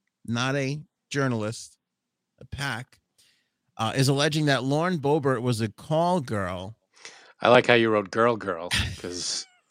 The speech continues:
Speaker 2: you probably typed real fast and didn't realize what you were doing.
Speaker 1: I don't know what you're talking about.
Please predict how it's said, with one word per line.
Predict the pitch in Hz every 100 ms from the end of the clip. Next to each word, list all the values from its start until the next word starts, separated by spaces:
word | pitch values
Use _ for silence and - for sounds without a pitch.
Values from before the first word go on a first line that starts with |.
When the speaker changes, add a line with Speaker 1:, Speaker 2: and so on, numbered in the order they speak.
| _ _ _ _
Speaker 2:
you | 110
probably | 117 110 107
typed | - 104 95
real | 104
fast | 95 95 98 110 95
and | 87
didn't | 101 98
realize | 98 98 95
what | 95
you | 95
were | 90
doing. | 87 92 120 120 _ _ - _ _
Speaker 1:
I | -
don't | 113 131
know | 127
what | 131 -
you're | 135
talking | 160 160 113
about. | - - -